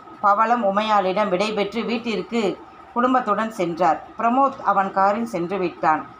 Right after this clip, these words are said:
வீடு வரும் வழியில் சில்விகா சற்று நேரம் விழித்து இருந்தவள் பிறகு தூங்கிவிட்டாள்.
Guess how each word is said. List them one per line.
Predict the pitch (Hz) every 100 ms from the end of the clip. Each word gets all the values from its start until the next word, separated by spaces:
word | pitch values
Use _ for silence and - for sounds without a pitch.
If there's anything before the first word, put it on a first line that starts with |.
| - - -
வீடு | 254 302 311
வரும் | 220 202
வழியில் | 180 185 208 202 202
சில்விகா | 233 233 240 220 202 185
சற்று | 202 220 214
நேரம் | 208 233 247 196 151 - - -
விழித்து | 202 240 247 240
இருந்தவள் | 185 190 196 208 220 196
பிறகு | 220 233 277
தூங்கிவிட்டாள். | 233 220 220 185 170 - 175 156